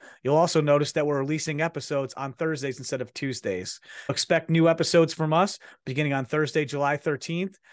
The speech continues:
Until then, we hope y'all are having a fantastic summer. You know, I'm not really sure that I've told this story before. I told it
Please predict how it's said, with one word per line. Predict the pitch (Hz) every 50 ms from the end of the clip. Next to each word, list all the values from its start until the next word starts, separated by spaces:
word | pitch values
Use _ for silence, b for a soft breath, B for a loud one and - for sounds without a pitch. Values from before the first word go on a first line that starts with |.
| b b b -
Until | 120 - - 151 147
then, | 139 160 165 170 160 139
we | 127 131
hope | 123 147 127 -
y'all | 143 131 131
are | 127
having | 139 135 127 120
a | 113
fantastic | - 123 123 113 - 143 131 131 - - 139 -
summer. | - - 127 104 98 92 101 - _ - _
You | - 147
know, | 170 190 185
I'm | 170 175
not | 208 233 -
really | - - 247 190
sure | 139 - - - 170 160 160 139
that | 123 135 131 120 117 - -
I've | 127 127 131 113 -
told | - - 147 147 135 110
this | 127 127 117 -
story | - - - 135 127 127 120 120
before. | 107 104 101 - _ 113 110 110 104 101
I | 101 135
told | 135 - - 170 175 180
it | 170 151 139 -